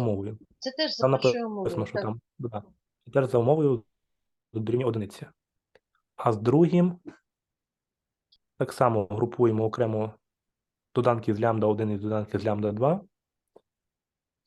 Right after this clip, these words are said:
Speaker 1: Ікс квадрат плюс ігрек квадрат плюс зет квадрат це дорівнює а квадрат, це з рівняння сфери. А альфа ікс плюс бета ігрек плюс гамма зет це за умовою.
Speaker 2: Так.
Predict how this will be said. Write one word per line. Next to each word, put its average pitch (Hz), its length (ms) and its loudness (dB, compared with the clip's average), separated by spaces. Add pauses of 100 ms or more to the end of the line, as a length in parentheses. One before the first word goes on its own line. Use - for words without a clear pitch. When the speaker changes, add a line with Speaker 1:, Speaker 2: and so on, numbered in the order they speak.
(420)
Speaker 1:
Ікс 143 220 0
квадрат 113 480 4
плюс - 200 0
ігрек 113 260 2
квадрат 110 280 0
плюс 107 160 -4
зет 113 180 0
квадрат 107 360 0
це 110 100 -4
дорівнює 110 300 0
а 107 80 2
квадрат, 110 420 -2
це 107 160 -4
з 110 380 -2
рівняння 110 540 0
сфери. 120 420 0 (2000)
А 127 100 0 (180)
альфа 120 280 2
ікс - 320 -4
плюс 113 220 0
бета 110 320 2
ігрек 107 380 -2
плюс 107 200 -2
гамма 107 320 0
зет 151 380 2
це 127 240 -2
за 117 480 0
умовою. 104 540 -6 (1900)
Speaker 2:
Так. 165 220 -12